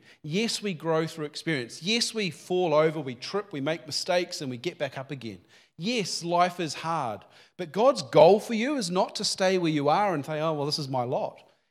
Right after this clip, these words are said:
He's saying, "No, no, no, no, no. The power of Christ in you is that you would experience and know by knowledge and revelation and, and understanding that all the fullness that God has." 'Cause everything that Jesus Christ did when he was on earth, he did as a man,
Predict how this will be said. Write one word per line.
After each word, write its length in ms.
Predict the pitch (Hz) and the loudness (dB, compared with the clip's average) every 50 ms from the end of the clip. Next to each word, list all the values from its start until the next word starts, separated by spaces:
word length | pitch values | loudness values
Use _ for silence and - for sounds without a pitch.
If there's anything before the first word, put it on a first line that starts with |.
| _ _ | _ _
He's 40 | - | -4
saying, 120 | 214 214 | -4 -2
"No, 100 | 226 262 | 0 0
no, 120 | 285 294 277 | 0 0 0
no, 100 | 262 247 | 0 0
no, 140 | 233 226 220 | 0 0 0
no. 420 | 214 240 254 294 294 262 190 117 - - - - - - | 0 0 0 2 0 0 -2 -4 -6 -10 -18 -20 -16 -8
The 100 | - 190 | -8 -4
power 220 | - 262 285 277 | 0 2 4 4
of 100 | 269 - | 4 2
Christ 260 | - 247 240 226 - 233 | 2 0 0 0 0 -2
in 120 | 196 180 | -2 0
you 260 | 175 196 240 294 294 | 0 2 2 2 2
is 80 | 254 170 | 2 2
that 100 | - 202 | 2 2
you 120 | 190 196 | 4 2
would 100 | 202 180 | 4 2
experience 480 | 185 185 - - 220 233 240 233 233 - | 2 0 0 0 2 2 2 2 0 -2
and 100 | 190 185 | 0 0
know 120 | 202 220 | 2 4
by 100 | 202 196 | 4 4
knowledge 400 | 180 180 190 226 254 254 240 190 | 4 6 6 6 6 6 4 2
and 100 | 196 175 | -2 0
revelation 540 | 185 185 190 190 202 226 262 247 - 233 196 | 0 0 2 4 4 4 4 2 -2 -2 -2
and, 320 | 180 170 180 - 190 175 175 - | -4 -4 -4 -6 -8 -8 -8 -6
and 140 | - 190 180 | -6 -4 -2
understanding 460 | 202 190 170 - - 262 302 247 226 - - - - - | -2 -4 -4 -6 -6 -4 -2 -2 -2 -4 -6 -14 -10 -8
that 80 | 262 311 - | -6 6 12
all 440 | 302 320 320 339 349 349 349 349 | 12 12 12 12 12 12 12 12
the 100 | 311 277 | 12 6
fullness 460 | - - 262 247 240 220 202 180 - - | 4 4 4 4 4 4 4 2 2 0
that 80 | 180 | -4
God 280 | 156 160 156 139 131 117 | -2 -2 0 0 0 -2
has." 480 | - 120 95 80 76 - - - - - _ _ _ _ _ _ _ _ _ _ _ _ _ _ _ _ _ _ _ _ _ _ _ _ _ _ _ _ _ _ _ _ _ _ _ _ | -4 -8 -8 -8 -10 -14 -16 -18 -18 -20 _ _ _ _ _ _ _ _ _ _ _ _ _ _ _ _ _ _ _ _ _ _ _ _ _ _ _ _ _ _ _ _ _ _ _ _
'Cause 140 | - 156 240 | 0 2 2
everything 300 | 302 311 285 262 247 226 | 4 4 2 2 2 0
that 360 | 202 175 - - - - - | 0 -2 -4 -12 -20 -12 -2
Jesus 300 | - 214 226 226 220 - | 0 2 2 2 0 -2
Christ 320 | - - 214 208 196 - | -2 0 0 0 0 0
did 120 | 247 247 220 | -2 -4 -2
when 120 | 226 208 | -2 -2
he 40 | 202 | -2
was 120 | 175 156 | 0 0
on 100 | 151 147 | 0 0
earth, 160 | 180 226 226 | 0 -2 -2
he 80 | - 202 | -6 -6
did 160 | 156 160 151 | -6 -6 -6
as 120 | 139 123 127 | -6 -8 -8
a 40 | |
man, 400 | 120 120 131 135 120 92 76 - | -8 -8 -8 -8 -8 -10 -10 -12